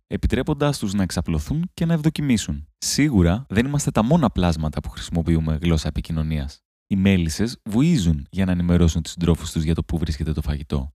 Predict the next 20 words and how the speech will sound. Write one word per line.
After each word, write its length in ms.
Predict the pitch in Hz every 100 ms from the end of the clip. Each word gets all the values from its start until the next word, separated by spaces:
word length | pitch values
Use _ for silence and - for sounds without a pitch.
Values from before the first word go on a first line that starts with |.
| -
Οι 80 | 78
χιμπατζίδες 760 | - 82 78 165 101 101 - _
έχουν 240 | 117 -
συγκεκριμένες 680 | 160 139 - 120 175 135 -
κλίσεις 440 | - 92 78 101 139
που 100 | -
σημαίνουν 320 | - 123 165 170
«προσοχή», 600 | 147 151 151 160 82 - _ -
ένας 280 | 139 135
αετός, 520 | 139 135 - 95 73 - _
που 100 | -
ακούγεται 320 | 90 131 147
ελαφρώς 320 | 123 98 147 139
διαφορετικό 480 | 127 104 95 -
από 120 | 151 -
τις 160 | -
κλίσεις 260 | - 95 -
που 80 | -
σημαίνουν 440 | 98 87 80 73 _
«προσοχή», 640 | - 101 120 120 170 90